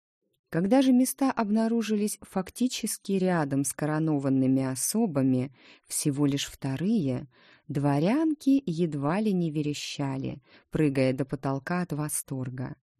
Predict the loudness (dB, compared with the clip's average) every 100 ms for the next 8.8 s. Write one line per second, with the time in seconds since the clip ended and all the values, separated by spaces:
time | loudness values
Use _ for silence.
0 | _ -20 -20 -2 2 2 0 0 2 4
1 | 4 2 0 -2 -4 -2 -2 -2 2 2
2 | 2 0 -2 -6 -6 -6 -6 -8 -4 -4
3 | -4 -6 -2 0 0 0 -2 -2 0 0
4 | 0 -2 -6 _ _ _ _ 0 2 0
5 | 2 4 4 0 -2 0 0 -2 -4 0
6 | 2 2 2 0 -2 0 0 0 -2 -2
7 | -2 -4 -4 -10 -4 -4 -2 0 2 2
8 | 2 2 -2 -8 -4 -4 -4